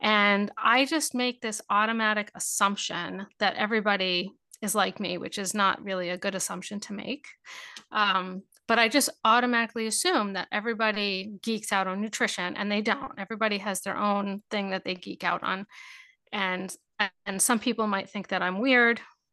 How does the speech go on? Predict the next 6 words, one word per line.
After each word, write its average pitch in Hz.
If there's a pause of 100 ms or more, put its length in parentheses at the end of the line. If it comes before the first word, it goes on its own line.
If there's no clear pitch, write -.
or 180
whatever, 190
but, 190 (520)
um, 202
I 220
didn't, 294